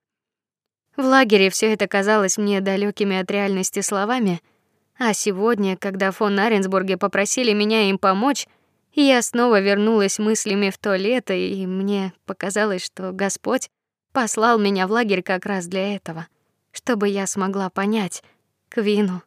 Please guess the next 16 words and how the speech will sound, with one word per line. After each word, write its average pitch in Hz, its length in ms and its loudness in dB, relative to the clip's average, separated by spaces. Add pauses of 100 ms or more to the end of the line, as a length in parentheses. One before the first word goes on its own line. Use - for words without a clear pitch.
(400)
нужна 202 460 0
помощь. 170 480 -8 (880)
Ну 277 240 4
как 240 200 4
вам 233 180 4
такой 247 360 2
выход? 170 400 -8 (1040)
Моих 262 340 4
родителей 240 560 4
этот 214 260 4
поворот 202 380 2
сюжета 214 480 0
действительно 190 680 -2
сбил 190 260 0
с - 100 -8
толку. 190 400 -6